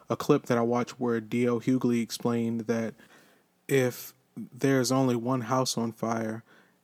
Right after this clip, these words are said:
and the other neighbors are saying, you know, "Hey, uh, what about our houses too?" Um, their house isn't at risk of being burned down completely. Uh, so we have to focus on that one home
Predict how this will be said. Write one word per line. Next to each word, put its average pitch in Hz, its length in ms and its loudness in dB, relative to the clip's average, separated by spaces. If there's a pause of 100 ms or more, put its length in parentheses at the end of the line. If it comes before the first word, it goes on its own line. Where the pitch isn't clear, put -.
and 123 180 0
the 120 120 2
other 123 180 2
neighbors 120 320 0
are 110 80 -8
saying, 120 580 -2
you 135 160 -4
know, 113 220 -2
"Hey, 131 400 2
uh, 117 260 -2
what 127 180 2
about 123 220 2
our 131 180 0
houses 120 420 0
too?" 127 400 0 (560)
Um, 117 440 0
their 143 220 4
house 147 300 2
isn't 123 260 0
at 120 140 -2
risk 120 400 -2
of 113 160 -4
being 117 340 -2
burned 117 300 -2
down 113 480 -4 (360)
completely. 113 640 -2 (420)
Uh, 113 200 -2
so 120 160 -2
we 117 100 0
have 127 200 0
to 117 80 -4
focus 117 400 -2
on 113 120 -2
that 113 180 -4
one 113 300 -4
home 113 460 -4